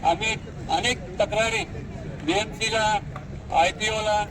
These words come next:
अनेक प्रश्नांच्या माध्यमातून केलेल्या आहे, पण कुठलंही एक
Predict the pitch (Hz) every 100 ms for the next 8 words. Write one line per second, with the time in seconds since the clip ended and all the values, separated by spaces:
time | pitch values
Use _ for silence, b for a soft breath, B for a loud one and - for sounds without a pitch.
0 | - - - - - - - - - 359
1 | 233 - 208 196 220 220 214 220 202 202
2 | 214 214 214 - 392 427 - 220 220 -
3 | 403 403 226 226 233 226 - - - 196